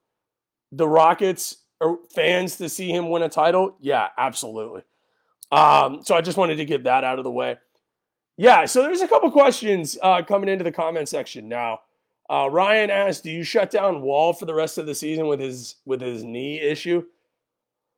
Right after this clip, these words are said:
Oh, Ryan, that's the,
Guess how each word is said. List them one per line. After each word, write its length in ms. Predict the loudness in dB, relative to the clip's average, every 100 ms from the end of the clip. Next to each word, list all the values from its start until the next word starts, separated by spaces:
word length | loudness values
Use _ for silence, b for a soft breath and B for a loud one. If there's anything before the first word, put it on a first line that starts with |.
| _ _ _ _ _ _ 2
Oh, 600 | 8 10 12 10 8 2
Ryan, 380 | 2 4 4 2
that's 320 | 0 -2 -4
the, 320 | 0 0 -2